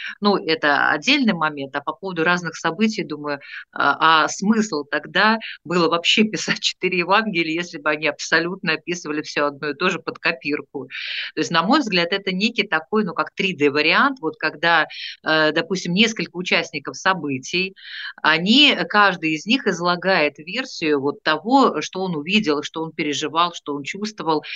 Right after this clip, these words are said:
И тогда ты понимаешь, что вот картина становится, ну, более полной в объёме, потому что один человек воспринимает так, то есть он может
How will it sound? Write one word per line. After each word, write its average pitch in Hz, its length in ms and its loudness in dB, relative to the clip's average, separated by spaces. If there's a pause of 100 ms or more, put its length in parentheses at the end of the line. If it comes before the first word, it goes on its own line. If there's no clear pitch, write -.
(120)
И - 80 -2
тогда 151 320 0
ты 233 160 0
понимаешь, 185 500 0
что - 120 -12
вот 151 160 -8
картина 277 460 -2
становится, 180 760 0 (360)
ну, 143 80 -2
более 180 380 2
полной 151 640 -2 (320)
в 151 40 0
объёме, 165 560 2
потому 147 300 -2
что 170 240 -2 (200)
один 160 320 2
человек 160 420 2
воспринимает 190 640 -2
так, 147 240 2
то 151 80 -4
есть 143 140 -4
он 175 80 -4
может 220 320 0